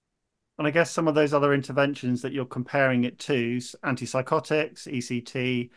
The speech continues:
have well-documented side effects.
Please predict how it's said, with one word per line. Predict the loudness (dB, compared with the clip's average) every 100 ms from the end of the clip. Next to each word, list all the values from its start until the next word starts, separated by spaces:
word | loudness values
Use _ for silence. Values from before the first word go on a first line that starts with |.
| _ -6
have | -4 0
well-documented | 2 2 2 -2 0 0 0 -2 -6 -6 -10 -20
side | -4 2 2
effects. | 0 -2 -4 -4 -20 -20